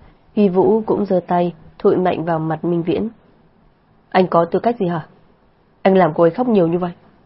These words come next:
"Dừng lại, hai người mau dừng lại." Vân Khánh hốt hoảng đứng xen vào giữa, cả hai nắm tay giơ lên, lập tức xoẹt qua mặt cô. Chỉ một chút nữa thôi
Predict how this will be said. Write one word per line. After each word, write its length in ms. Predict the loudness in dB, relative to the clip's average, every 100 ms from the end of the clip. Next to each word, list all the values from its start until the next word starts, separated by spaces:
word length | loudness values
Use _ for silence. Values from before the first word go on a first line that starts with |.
| _ _ _ _ _ _ _ _
"Dừng 140 | 2 4
lại, 200 | 0 -4 _ _ _ _
hai 200 | 0 2
người 140 | 2
mau 160 | 2 2
dừng 160 | 2
lại." 220 | 2 -2 -6 _ _ _ _ _ _ _
Vân 280 | -2 0 0
Khánh 260 | -2 -2 -2
hốt 160 | -4
hoảng 280 | -2 -4 -2
đứng 220 | -4 -4
xen 220 | -4 -6 -4
vào 140 | -4
giữa, 280 | -4 -4 -4 -10 -20 _ -2
cả 100 | 0
hai 220 | 0 -2
nắm 220 | -2 -6
tay 280 | -6 -4 -4
giơ 240 | -2 -2
lên, 300 | -2 -2 -2 -6 -6
lập 160 | -6 -4 -2
tức 160 | -4 -4 -6
xoẹt 140 | -6 -4
qua 100 | -4
mặt 180 | -4 -4
cô. 240 | 0 0 -2 -12 _ _ _ _ _
Chỉ 140 | 0
một 140 | 0 0
chút 140 | -2 -2
nữa 120 | -4
thôi 300 | -4 -4 -4